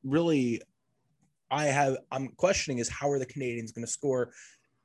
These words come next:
particularly how are, how are they gonna beat those defensive pairings? Mikhail, like, Mikhail Sergachev, for me, has been playing incredibly defensively this in,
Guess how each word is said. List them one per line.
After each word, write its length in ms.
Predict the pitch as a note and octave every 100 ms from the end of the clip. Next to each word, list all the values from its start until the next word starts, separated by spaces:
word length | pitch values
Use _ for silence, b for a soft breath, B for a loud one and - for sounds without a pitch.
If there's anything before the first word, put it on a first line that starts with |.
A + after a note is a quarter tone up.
| _
particularly 680 | - C#3+ C#3+ B2+ B2+ A#2+ -
how 180 | - C#3
are, 200 | B2+ - _ b b
how 120 | -
are 40 | C#3
they 140 | D3+
gonna 180 | D3 C3+
beat 220 | C3 B2
those 180 | B2+ A#2+
defensive 460 | A#2 C3 G#2+ F#2 -
pairings? 440 | C3+ F#2+ D2 A#2 b -
Mikhail, 360 | C3+ F#3+ F3 D3+
like, 200 | D3 -
Mikhail 300 | D3+ G3 C#3+
Sergachev, 580 | D3 B2 G#2+ - E2 -
for 180 | -
me, 460 | A#2 A#2 C3 F3 F3 b b
has 180 | C#3+ C3
been 240 | C#3 B2+
playing 460 | - C#3+ B2+ A#2+ A2+ -
incredibly 560 | C3 - D3 C3 B2 A2+
defensively 560 | G#2+ A2 G#2 G2+ G2
this 220 | F#2 - -
in, 200 | A#2+